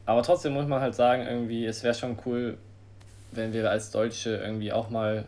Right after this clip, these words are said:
also wir waren, wir haben uns ja auch, würd ich sagen, gut präsentiert, obwohl wir zweimal fünf null verloren haben jetzt als Jungs. Aber wenn wir halt mal wirklich in Top-Besetzung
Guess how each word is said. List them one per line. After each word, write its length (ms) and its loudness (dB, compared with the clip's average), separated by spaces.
also 200 -4
wir 120 -4
waren, 320 0
wir 80 2
haben 100 2
uns 140 -4
ja 80 2
auch, 180 2
würd 100 -6
ich 60 -8
sagen, 260 0
gut 120 -6
präsentiert, 400 -2
obwohl 200 -2
wir 100 -2
zweimal 400 -2
fünf 240 -10
null 140 -4
verloren 360 -4
haben 200 -2
jetzt 160 -6
als 160 -6
Jungs. 320 -8
Aber 220 -6
wenn 200 -4
wir 120 -2
halt 140 -2
mal 180 -2
wirklich 240 -6
in 100 -6
Top-Besetzung 840 -6